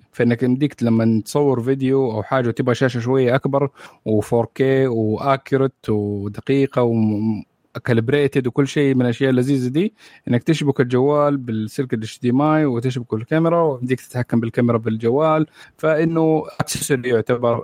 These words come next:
آه، للكاميرا. آم، هو ممكن الشيء، آه، ك-، كفكرة هي حلوة م-، من الناحية دي. آم،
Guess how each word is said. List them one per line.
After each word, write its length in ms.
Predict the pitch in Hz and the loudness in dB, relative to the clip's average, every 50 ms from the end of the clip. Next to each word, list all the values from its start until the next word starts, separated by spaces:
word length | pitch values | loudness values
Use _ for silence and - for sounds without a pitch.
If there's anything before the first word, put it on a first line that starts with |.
| - | -6
آه، 420 | - 123 113 107 107 104 104 104 113 | -4 -2 0 0 0 0 -2 -2 0
للكاميرا. 560 | 113 117 113 107 - 117 107 104 98 101 98 _ _ _ _ _ _ - | 0 0 0 0 0 0 0 0 -2 -4 -8 _ _ _ _ _ _ -2
آم، 640 | 117 113 113 113 113 113 113 113 113 113 113 113 - _ _ _ - _ - - | 0 0 2 2 2 2 2 2 2 2 2 0 -4 _ _ _ -20 _ -10 -6
هو 260 | 123 147 160 156 151 | -4 -2 0 0 0
ممكن 260 | 147 165 160 - 160 | 0 -2 -2 0 0
الشيء، 340 | 139 131 - 165 151 143 139 - | -2 0 0 0 0 0 0 0
آه، 440 | 139 131 127 123 123 120 110 95 82 | 0 2 2 2 2 0 -2 -4 -8
ك-، 420 | - - - 139 67 67 64 - - _ _ _ _ _ - | -10 -6 -2 0 2 2 0 -2 -6 _ _ _ _ _ -8
كفكرة 300 | - 127 185 208 - 160 | -4 -2 -2 0 2 2
هي 260 | 139 143 151 151 139 - | 2 2 2 0 0 -2
حلوة 440 | - 147 175 156 120 123 175 185 165 | -2 -2 0 2 2 2 0 -2 -2
م-، 80 | 156 135 | -2 -2
من 60 | 123 | -2
الناحية 500 | - - 120 120 120 117 117 113 120 110 | -2 -4 -2 0 2 2 2 2 2 0
دي. 300 | 104 117 131 139 143 - - | 2 2 0 0 -2 -4 -4
آم، 480 | 113 110 110 107 104 104 101 101 107 | -4 -2 -2 -2 -2 -2 -2 -4 -6